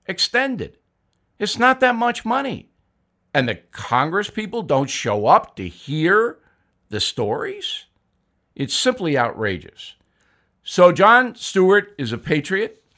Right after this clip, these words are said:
The federal government is not doing its duty to those who protect us. And this situation should change. I am outraged.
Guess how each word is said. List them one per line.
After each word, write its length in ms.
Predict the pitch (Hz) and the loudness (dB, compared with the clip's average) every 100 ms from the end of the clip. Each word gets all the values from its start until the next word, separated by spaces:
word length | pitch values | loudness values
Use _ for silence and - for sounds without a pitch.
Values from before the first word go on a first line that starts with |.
| _ _ _ | _ _ _
The 140 | 135 139 | -2 0
federal 400 | 170 175 185 156 | 6 6 6 2
government 560 | 139 160 170 175 202 - | 4 4 4 0 -2 -6
is 200 | 110 90 | -8 -2
not 400 | 123 165 185 131 | 2 2 2 -2
doing 300 | 165 160 147 | -2 0 -2
its 220 | 120 87 | -4 -8
duty 480 | 90 135 151 196 196 | -4 0 0 -2 -8
to 180 | - 107 | -10 -6
those 560 | 120 139 156 156 160 _ _ - | 0 2 0 -2 -8 _ _ -12
who 120 | 120 | -10
protect 580 | - 123 - 131 - - | -8 -10 -6 -6 -6 -6
us. 360 | 233 - - _ _ _ _ _ _ _ _ _ - | -8 -10 -14 _ _ _ _ _ _ _ _ _ 0
And 220 | 143 151 | 2 2
this 140 | 175 | 0
situation 580 | - 127 143 139 139 131 | -2 -4 -2 -2 -2 -6
should 240 | 110 107 - | -8 -10 -10
change. 640 | - 85 60 - - - _ _ _ _ _ _ - | -8 -8 -10 -20 -20 -20 _ _ _ _ _ _ -8
I 260 | 107 127 | -4 -2
am 320 | - 107 104 - | -4 -6 -8 -6
outraged. 1000 | 98 95 - 82 82 62 _ - - | -6 -6 -8 -12 -12 -14 _ -20 -20